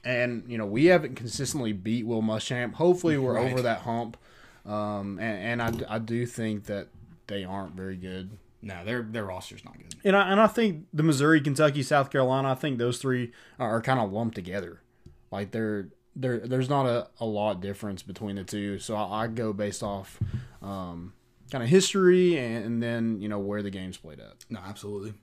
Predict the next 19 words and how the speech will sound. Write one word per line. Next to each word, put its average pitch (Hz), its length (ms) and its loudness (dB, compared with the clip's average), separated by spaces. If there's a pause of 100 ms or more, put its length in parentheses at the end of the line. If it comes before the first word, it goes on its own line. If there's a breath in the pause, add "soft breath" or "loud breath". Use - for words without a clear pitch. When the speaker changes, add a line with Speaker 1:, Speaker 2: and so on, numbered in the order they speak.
(120)
Speaker 2:
I 107 120 -12
agree. 101 320 -8 (320 soft breath)
Um, 127 440 2
I, 165 100 2
I 160 160 0
do 185 100 8
have 185 100 6
Missouri 131 380 -2
just 117 240 -6
after 113 220 -4
Kentucky. 110 460 -8
Like 135 140 -4
I 104 80 -4
said, 98 240 -6
I 101 60 -8
think 101 200 -12
those 92 180 -12
could 85 120 -16
all 82 300 -10